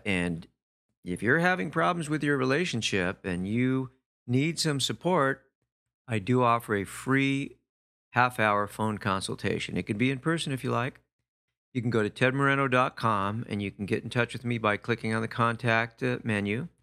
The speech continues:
I do work with clients all over the world, so you don't have to be in the local, uh, Southern California, Pasadena area, Covina area where I'm located.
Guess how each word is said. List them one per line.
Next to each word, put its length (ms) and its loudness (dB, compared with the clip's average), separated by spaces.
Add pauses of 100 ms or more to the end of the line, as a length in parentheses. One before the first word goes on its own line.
(560)
I 240 2
do 360 2
work 240 0
with 120 -6
clients 360 4
all 240 4
over 140 0
the 100 0
world, 400 0 (580)
so 380 0
you 100 -2
don't 160 2
have 240 2
to 80 -2
be 460 2
in 260 2
the 100 2
local, 640 2
uh, 400 0 (280)
Southern 300 2
California, 800 2 (340)
Pasadena 480 2
area, 520 0 (240)
Covina 360 2
area 340 2
where 140 0
I'm 180 0
located. 480 -4